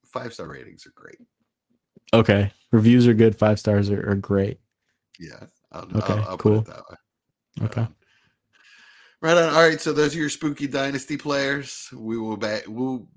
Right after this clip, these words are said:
Speaker 1: be back next Sunday night. I will probably be hungover as shit because my thirtieth high school reunion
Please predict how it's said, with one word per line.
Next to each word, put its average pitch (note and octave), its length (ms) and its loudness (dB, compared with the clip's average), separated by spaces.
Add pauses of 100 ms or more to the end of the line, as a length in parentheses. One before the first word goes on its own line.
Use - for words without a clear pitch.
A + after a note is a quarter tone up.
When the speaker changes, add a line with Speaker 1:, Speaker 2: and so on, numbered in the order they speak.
(100)
Speaker 1:
be C3 200 -10
back C3 540 -12 (840)
next A2 340 -8
Sunday F#2+ 300 -10
night. E2 280 -12 (1600)
I F2+ 140 -12
will F2 180 -14
probably G2+ 600 -12
be G2 140 -12
hungover E2+ 540 -14
as - 60 -20
shit - 360 -12
because G#2+ 260 -12
my E2+ 120 -16
thirtieth E2 640 -14 (280)
high G2 140 -10
school F2 260 -16
reunion G2 580 -14